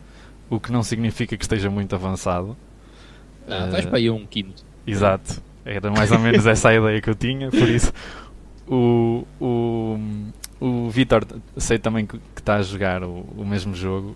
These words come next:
Speaker 1: e ele tá mais evoluído, mas estamos mais ou menos na mesma zona, não é, Vítor?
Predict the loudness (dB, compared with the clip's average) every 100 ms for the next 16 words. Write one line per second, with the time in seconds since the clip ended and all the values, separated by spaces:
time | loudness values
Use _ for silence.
0 | -8 -2 0 2 0 2 0 -2 -4 -4
1 | -2 -2 -2 -4 -4 -4 -2 0 0 0
2 | 0 -2 -2 -2 -2 -4 -4 -4 -4 -4
3 | -4 -4 -4 -6 -8 -10